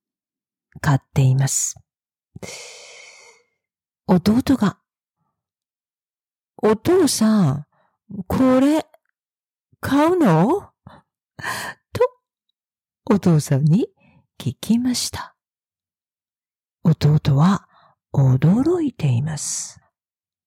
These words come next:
お父さんは何を買っ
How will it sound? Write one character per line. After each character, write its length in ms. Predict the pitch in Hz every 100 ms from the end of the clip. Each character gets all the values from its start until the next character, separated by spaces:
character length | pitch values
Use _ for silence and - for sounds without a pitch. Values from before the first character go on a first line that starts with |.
| _ _ _ _ _ _ _ -
お 120 | 165
父 220 | - 480
さ 240 | - 165 151
ん 80 |
は 340 | 127 135 - - _ _ _ -
何 680 | 139 170 262 302 277 269
を 220 | 294 247 180 - _ _
買 200 | - 147
っ 40 | -